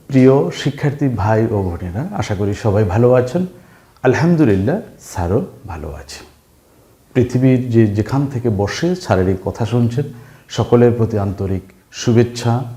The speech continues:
অভিনন্দন এবং গভীর ভালোবাসা। ফ্রেন্ডস, আরেকটি চমৎকার খবর নিয়ে আজকের এই ভিডিও।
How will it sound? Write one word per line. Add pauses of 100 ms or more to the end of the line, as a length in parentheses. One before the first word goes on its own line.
(120)
অভিনন্দন (180)
এবং (460)
গভীর (340)
ভালোবাসা। (440)
ফ্রেন্ডস, (840)
আরেকটি (160)
চমৎকার (540)
খবর
নিয়ে
আজকের
এই
ভিডিও।